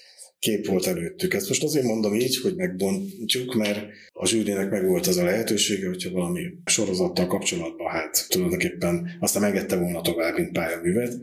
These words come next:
de legyen lehetősége arra, hogyha abban van egy jó kép, akkor az amiatt, mert a sorozatban volt, az, az ne vesszen el, hogy akkor ezt kiemelhette egyéni képként.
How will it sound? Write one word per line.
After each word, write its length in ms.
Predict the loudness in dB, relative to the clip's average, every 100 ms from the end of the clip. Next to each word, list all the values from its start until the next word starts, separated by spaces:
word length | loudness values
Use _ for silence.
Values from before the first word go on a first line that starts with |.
| -4
de 100 | 0
legyen 320 | 0 2 2
lehetősége 680 | 2 0 0 0 0 0 2
arra, 220 | 2 2
hogyha 280 | 2 0 0
abban 280 | 0 0 0
van 160 | 2 2
egy 160 | 4
jó 160 | 2 2
kép, 420 | 2 2 0 -2 -10 -16 _
akkor 320 | -2 0 2
az 120 | 2
amiatt, 440 | 2 4 4 2 2
mert 180 | 0 2
a 40 |
sorozatban 540 | 2 2 2 2 0
volt, 220 | 0 0 0
az, 300 | 0 -2 -2
az 160 | 0 0
ne 120 | 0
vesszen 380 | 2 2 2 0
el, 360 | 0 0 -4 -2
hogy 160 | 0
akkor 360 | 0 0 0 2
ezt 160 | 2
kiemelhette 720 | 0 -2 -4 -4 -6 -4 -2
egyéni 340 | -2 -2 -6 -4
képként. 680 | -4 -2 -2 -2 -4 -6